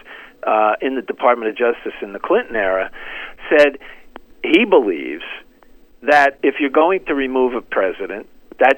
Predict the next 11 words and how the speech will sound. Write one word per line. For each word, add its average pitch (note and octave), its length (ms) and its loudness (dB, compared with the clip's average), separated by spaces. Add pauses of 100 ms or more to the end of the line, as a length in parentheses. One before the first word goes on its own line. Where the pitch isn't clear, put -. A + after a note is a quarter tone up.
should B2+ 200 -6
be A2+ 340 -6 (400)
bu-, B2 160 2
a A#2+ 140 0
national C3+ 640 -2
decision, F2+ 640 -10 (520)
uh, G2+ 300 0
which A#2+ 200 -2
has B2 120 -4
been A#2 200 -6
committed B2+ 440 -4